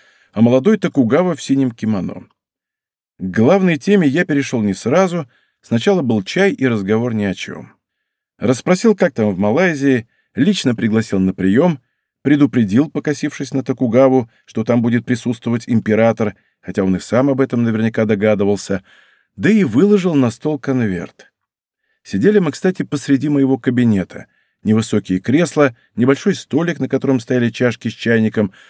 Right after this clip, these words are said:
В общем, всё чин-чином. "Это деньги за крейсер", — сообщил я коротко.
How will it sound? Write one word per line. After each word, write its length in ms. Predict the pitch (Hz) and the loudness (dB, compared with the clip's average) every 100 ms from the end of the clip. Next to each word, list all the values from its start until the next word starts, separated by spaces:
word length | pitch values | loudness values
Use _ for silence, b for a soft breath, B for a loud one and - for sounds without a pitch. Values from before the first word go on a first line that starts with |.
| b | b
В 160 | - 90 | -6 0
общем, 380 | 185 - 170 151 | 0 0 -6 -6
всё 320 | - - 170 | -8 -6 -6
чин-чином. 840 | - - 113 104 - 85 - - _ _ _ _ _ _ _ _ _ _ _ _ - | -6 -2 -2 -2 -6 -8 -8 -14 _ _ _ _ _ _ _ _ _ _ _ _ -2
"Это 240 | 143 147 | 0 0
деньги 360 | 120 156 156 135 | 0 0 2 2
за 200 | 127 139 | 2 -2
крейсер", — 580 | 156 160 101 - - _ _ _ | -2 -2 -2 -6 -16 _ _ _
сообщил 440 | - 110 107 98 | -4 -2 -2 -2
я 120 | 95 92 | -2 -2
коротко. 480 | 90 90 - - | -6 -8 -12 -20